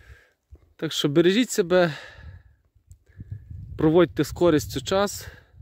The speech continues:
не падайте в паніку, збирайте сочок.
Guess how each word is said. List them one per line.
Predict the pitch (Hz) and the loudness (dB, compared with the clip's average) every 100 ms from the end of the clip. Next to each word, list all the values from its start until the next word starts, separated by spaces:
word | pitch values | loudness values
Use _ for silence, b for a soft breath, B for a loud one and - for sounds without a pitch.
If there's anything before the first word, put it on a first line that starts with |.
| - - | -20 -8
не | 143 143 | -2 0
падайте | 160 147 139 143 | 2 2 2 -2
в | |
паніку, | - 196 196 185 - 160 - - B B B B | -4 0 2 0 -4 -10 -10 -20 B B B B
збирайте | 131 180 214 139 | -2 2 2 -2
сочок. | - 180 180 151 - | -2 0 0 -2 -8